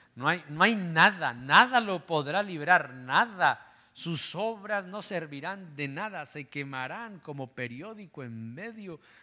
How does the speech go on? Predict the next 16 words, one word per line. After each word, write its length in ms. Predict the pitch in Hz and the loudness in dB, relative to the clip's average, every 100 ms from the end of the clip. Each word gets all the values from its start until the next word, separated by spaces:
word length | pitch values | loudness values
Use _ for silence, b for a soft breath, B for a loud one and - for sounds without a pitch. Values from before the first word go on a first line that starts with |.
| B | B
de 140 | 127 139 | -10 -8
una 340 | 185 185 - | -8 -10 -10
chimenea 680 | - 139 131 123 123 165 151 | -8 -6 -6 -6 -6 -6 -6
ardi-, 220 | 147 190 | -8 -14
me-, 160 | 214 | -14
una 200 | 247 294 | -12 -12
chimenea. 640 | - 277 175 135 120 131 - B B B | -10 -8 -8 -12 -12 -14 -14 B B B
Sus 380 | - 156 - 185 | -8 -4 2 4
obras 600 | 226 220 220 185 147 127 | 6 4 2 0 -2 -6
buenas 580 | 147 190 196 151 139 147 | 0 0 0 -2 -6 -2
arderán 800 | 139 131 123 135 147 202 208 - | -2 -4 -2 0 0 -2 -8 -18
como 360 | - 151 135 113 | -10 -8 -6 -6
periódico 840 | 127 113 123 170 202 196 180 - | -6 -4 -4 -6 -8 -12 -14 -8
y 80 | 165 | -8
rama 400 | 117 131 175 143 | -8 -10 -10 -10
seca 500 | - 185 156 - 113 | -10 -12 -14 -14 -16